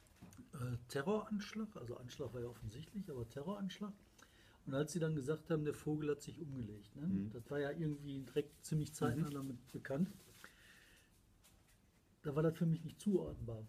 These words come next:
Speaker 1: was für ein Terroranschlag.
Speaker 2: Ja.
Speaker 1: Ist das ein islamistischer Terroranschlag? Ist das so ein Nazi-Terroranschlag? Ist das, aber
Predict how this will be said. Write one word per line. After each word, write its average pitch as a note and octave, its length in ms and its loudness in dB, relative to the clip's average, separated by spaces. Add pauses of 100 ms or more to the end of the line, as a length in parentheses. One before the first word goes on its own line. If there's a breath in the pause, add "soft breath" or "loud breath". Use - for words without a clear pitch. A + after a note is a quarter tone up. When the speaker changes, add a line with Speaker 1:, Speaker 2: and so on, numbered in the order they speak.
Speaker 1:
was C3+ 180 -8
für B2 120 -4
ein A2 80 -2
Terroranschlag. A#2 600 -10
Speaker 2:
Ja. F2+ 120 -4
Speaker 1:
Ist F2 220 -6
das D#3+ 120 4
ein D#3+ 80 -6
islamistischer D#3 720 -2
Terroranschlag? F3 720 -2
Ist E3+ 200 -8
das C3+ 160 -2
so B2+ 100 -4
ein A#2+ 100 0
Nazi-Terroranschlag? F3+ 1160 -2 (120)
Ist - 180 -8
das, C3 140 0 (920 loud breath)
aber D3 400 4